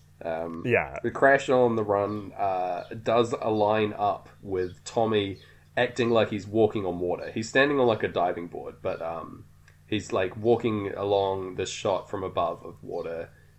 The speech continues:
Speaker 1: and a whole bunch of people jump into the pool behind him, and they're swimming around. So it looks like he's walking on water for this.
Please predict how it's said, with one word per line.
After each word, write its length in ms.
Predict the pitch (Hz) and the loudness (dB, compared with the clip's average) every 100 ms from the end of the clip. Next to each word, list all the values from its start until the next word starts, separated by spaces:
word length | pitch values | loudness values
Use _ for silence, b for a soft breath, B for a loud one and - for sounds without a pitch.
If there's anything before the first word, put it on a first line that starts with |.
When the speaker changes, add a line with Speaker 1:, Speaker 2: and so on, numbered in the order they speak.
| b - | b -12
Speaker 1:
and 140 | 90 | -10
a 40 | |
whole 200 | - 113 | 0 2
bunch 180 | 104 92 | 2 -2
of 80 | 90 | -6
people 240 | 104 92 | -8 -8
jump 400 | 90 - 92 - | -6 -4 -6 -6
into 640 | 95 92 - 90 87 87 87 | -10 -10 -6 -4 -2 -6 -10
the 100 | - | -10
pool 280 | - 101 87 | -2 0 0
behind 360 | 82 92 90 | -6 -8 -10
him, 120 | 80 | -12
and 80 | 85 | -14
they're 80 | 85 | -14
swimming 360 | - 98 87 85 | -12 -12 -12 -12
around. 340 | 85 90 - | -14 -14 -18
So 240 | - - 104 | -8 -2 0
it 80 | 117 | 4
looks 320 | 135 151 - | 2 2 0
like 160 | 104 | -2
he's 220 | - 95 95 | -2 -6 -6
walking 260 | 85 90 | -8 -10
on 140 | 82 - | -14 -14
water 240 | - - | -14 -16
for 80 | - | -14
this. 360 | - - - | -16 -16 -20